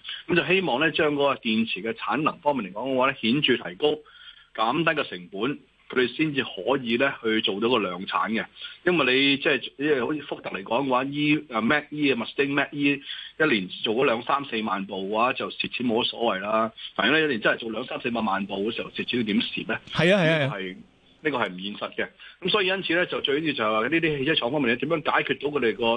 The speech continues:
Speaker 1: 電池嗰個價錢？要將佢哋電池價錢咧，即係降，降低起碼三成，甚至去到四五成咧，咁佢哋嘅量產先至會發生咯。誒，電池如果冇問題嘅話，其實，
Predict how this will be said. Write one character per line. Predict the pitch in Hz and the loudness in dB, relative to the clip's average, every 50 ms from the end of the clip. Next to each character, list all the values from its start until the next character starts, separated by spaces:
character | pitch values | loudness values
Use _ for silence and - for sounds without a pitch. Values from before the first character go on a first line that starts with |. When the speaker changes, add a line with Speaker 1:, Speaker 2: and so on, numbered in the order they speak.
| - - | 0 -2
Speaker 1:
電 | - 113 113 110 120 123 123 - | -2 0 2 2 2 2 0 -4
池 | 98 95 | -6 -2
嗰 | 95 123 139 135 | 0 0 0 0
個 | 117 113 110 | 0 0 0
價 | 101 101 104 - | 2 2 2 0
錢？ | - - - - - - - - - - - | -2 -4 -6 -8 -14 -20 -20 -20 -20 -18 -4
要 | - 143 151 151 | 0 2 2 2
將 | 147 185 196 185 | 4 2 2 2
佢 | 147 | 0
哋 | 131 | -2
電 | 123 117 113 - | -4 -4 -6 -6
池 | - 101 98 | -8 -12 -8
價 | - 127 123 123 | -6 -4 -4 -4
錢 | - - 101 | -4 -6 -4
咧， | 123 147 147 143 - - - - - | -2 -2 -2 -2 -6 -14 -20 -6 -2
即 | - | 0
係 | 139 120 | 0 0
降， | - 131 107 113 120 127 123 | 0 2 2 2 2 0 0
降 | - 127 123 131 139 | -2 -2 0 0 0
低 | 147 127 | 0 0
起 | 131 147 | 0 -2
碼 | 135 113 - - | -4 -4 -4 -2
三 | - 135 131 143 143 147 | 0 2 2 2 2 0
成， | 143 - 98 80 80 80 | -2 -4 -6 -8 -8 -10
甚 | - 107 98 98 | -10 -8 -6 0
至 | - 110 | 2 2
去 | |
到 | 107 113 110 | 2 2 0
四 | - - 104 | -2 0 0
五 | 101 104 104 104 107 | 0 0 0 -2 -2
成 | - - 85 80 104 | -4 -4 -6 -4 -2
咧， | 120 120 - - - - - - - | -4 -4 -4 -8 -16 -16 -16 -12 -4
咁 | - 127 147 | 0 4 4
佢 | 135 117 | 4 4
哋 | 104 107 | 4 2
嘅 | 110 | 2
量 | 110 107 101 95 95 | 2 2 0 -2 -2
產 | - 107 104 117 113 | -2 0 0 0 0
先 | 135 127 | 0 0
至 | 117 110 | 2 2
會 | 101 101 98 101 101 101 107 | 2 2 4 4 4 2 0
發 | 104 - 117 107 104 | -2 -2 -2 -2 0
生 | - 123 117 | 0 0 2
咯。 | 117 117 113 113 - - - - - - - - | 2 2 2 0 -2 -10 -20 -20 -20 -10 -2 0
誒， | 113 107 104 101 101 104 107 113 120 131 131 120 117 | 2 4 4 4 2 2 2 2 2 0 -2 -2 2
電 | - 151 160 156 - | 2 2 2 2 2
池 | - 110 - | 2 2 4
如 | 117 143 | 4 4
果 | 185 208 | 4 2
冇 | 185 131 135 139 | 2 0 -2 -2
問 | 120 | -2
題 | 104 101 92 95 | -2 -4 -4 -2
嘅 | 110 | 0
話， | 127 156 151 | 0 0 0
其 | - 98 | -2 -6
實， | 110 107 110 | -8 -10 -10